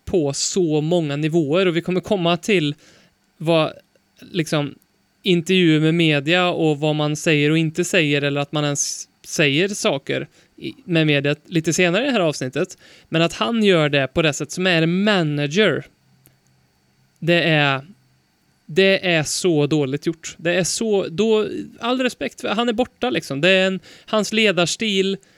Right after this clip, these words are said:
det var det ultimata beviset på att den är bara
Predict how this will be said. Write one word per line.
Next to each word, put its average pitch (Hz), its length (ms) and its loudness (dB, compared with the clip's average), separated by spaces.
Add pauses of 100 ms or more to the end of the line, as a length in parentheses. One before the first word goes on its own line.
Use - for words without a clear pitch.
(160)
det 180 100 0
var 208 160 0
det 214 140 -2
ultimata 214 600 -2
beviset 185 460 -2
på 175 120 -2
att 156 100 -6
den 160 160 -2
är 156 120 0
bara 147 500 -4